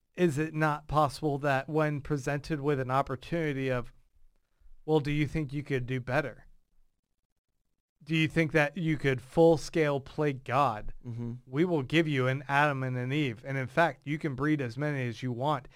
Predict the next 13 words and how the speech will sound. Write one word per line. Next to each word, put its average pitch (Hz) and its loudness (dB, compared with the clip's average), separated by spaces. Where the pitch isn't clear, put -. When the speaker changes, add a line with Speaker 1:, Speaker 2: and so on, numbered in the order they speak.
Speaker 1:
and 131 -6
use 147 -4
them 147 0
to - -8
your 139 -2
devices 127 -4
in 131 -8
this 120 -4
Speaker 2:
Mm. - -16
Speaker 1:
or 151 -2
this 151 -2
alternate 143 -4
reality." 120 -6